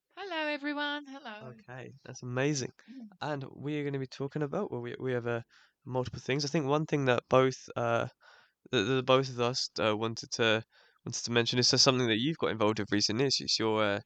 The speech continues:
Speaker 2: it's your Juice Plus. It's, it's a business. It's,
Speaker 1: Yeah.
Speaker 2: it's something that you're a
Speaker 1: Mm.
Speaker 2: representative for, and it's something that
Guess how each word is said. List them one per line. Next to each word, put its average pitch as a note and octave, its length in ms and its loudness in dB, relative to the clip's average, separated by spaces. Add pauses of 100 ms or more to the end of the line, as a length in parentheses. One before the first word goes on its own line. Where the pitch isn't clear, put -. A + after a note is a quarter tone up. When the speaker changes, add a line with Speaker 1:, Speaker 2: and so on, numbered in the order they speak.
(280)
Speaker 2:
it's - 100 -20
your A2+ 80 -12
Juice - 200 -4
Plus. C#3+ 440 0
It's, - 220 -4
it's G#2 240 -2
a G#2+ 40 -4 (120)
business. B2 480 -2
It's, - 340 -2
Speaker 1:
Yeah. F3 100 -20 (220)
Speaker 2:
it's B2 100 0
something A#2+ 280 0
that A2+ 80 -4
you're A2 180 0
a G#2+ 40 0
Speaker 1:
Mm. A2+ 40 0
Speaker 2:
representative A2+ 760 -2
for, A2 300 2
and A#2+ 80 2
it's - 140 -6
something A#2 400 -2
that A2+ 180 4